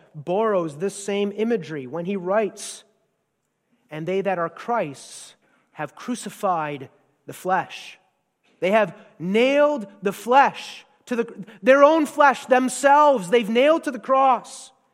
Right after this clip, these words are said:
with the affections and lusts. They've put the flesh to death.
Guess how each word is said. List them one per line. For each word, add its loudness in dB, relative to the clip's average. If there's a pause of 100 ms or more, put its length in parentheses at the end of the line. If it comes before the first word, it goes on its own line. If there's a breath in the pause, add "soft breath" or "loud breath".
(600)
with -6
the -6
affections -6
and -14
lusts. -14 (680)
They've -12
put -6
the -12
flesh -4
to -18
death. -12